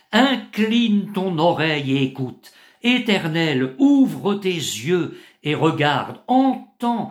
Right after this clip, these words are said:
les paroles de Sanchérib, qui a envoyé Rabshaké pour insulter au Dieu vivant. Il est vrai, ô Éternel, que les rois d'Assyrie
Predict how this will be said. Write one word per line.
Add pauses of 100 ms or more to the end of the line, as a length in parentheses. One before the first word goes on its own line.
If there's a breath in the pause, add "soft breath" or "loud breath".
(240 loud breath)
les
paroles
de
Sanchérib, (380 loud breath)
qui
a
envoyé
Rabshaké (320 loud breath)
pour
insulter
au
Dieu
vivant. (500)
Il
est
vrai,
ô
Éternel, (440 loud breath)
que
les
rois
d'Assyrie